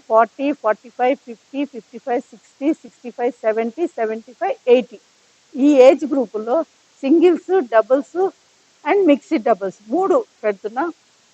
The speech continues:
విమెన్కి విడిగా, మెన్కి విడిగా పెడతాం. మొత్తం ఒక వన్ థర్టీ ప్రైజెస్ వస్తున్నాయి. వన్ థర్టీ ప్రైజెస్ ప్లస్ అఫీషియల్స్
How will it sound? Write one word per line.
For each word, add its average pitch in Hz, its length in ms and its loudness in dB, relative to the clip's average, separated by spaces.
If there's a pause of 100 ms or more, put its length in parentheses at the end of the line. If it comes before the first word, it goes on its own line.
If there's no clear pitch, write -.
(120)
విమెన్కి 311 440 2
విడిగా, 330 440 -2 (140)
మెన్కి 247 380 -2
విడిగా 247 320 -4
పెడతాం. 185 420 -6 (920)
మొత్తం 339 380 -2
ఒక 262 280 -6 (380)
వన్ 277 160 2
థర్టీ 262 460 -6 (460)
ప్రైజెస్ 247 460 0
వస్తున్నాయి. 170 400 -14 (640)
వన్ 226 140 -4
థర్టీ 262 300 -8
ప్రైజెస్ 226 720 -4 (680)
ప్లస్ 294 300 0 (140)
అఫీషియల్స్ 247 600 -2